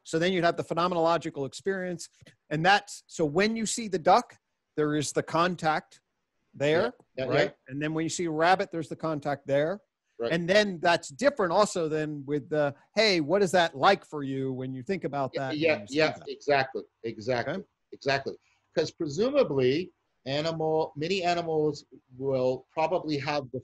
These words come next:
Speaker 2: first and
Speaker 1: Mm-hmm.
Speaker 2: lack the second.
Speaker 1: Uh, I th-,
Speaker 2: Uh,
Speaker 1: I think there's a game changer with language on that, uh,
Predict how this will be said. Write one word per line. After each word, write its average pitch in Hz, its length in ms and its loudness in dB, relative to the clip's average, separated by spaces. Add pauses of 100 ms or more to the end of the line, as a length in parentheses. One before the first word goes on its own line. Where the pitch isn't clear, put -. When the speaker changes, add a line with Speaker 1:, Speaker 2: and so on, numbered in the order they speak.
Speaker 2:
first 151 460 2 (440)
and 131 300 -2
Speaker 1:
Mm-hmm. 123 140 -10
Speaker 2:
lack 135 400 0 (280)
the 123 140 -2
second. - 400 -6 (480)
Speaker 1:
Uh, 107 40 -6
I 113 360 0
th-, - 160 -12
Speaker 2:
Uh, 120 100 -4
Speaker 1:
I 143 60 0
think 208 220 0
there's 208 200 2
a 202 60 0
game 220 380 4
changer 196 420 2
with 170 140 -4
language 170 460 0
on 143 160 -2
that, 143 220 -6
uh, 143 140 -14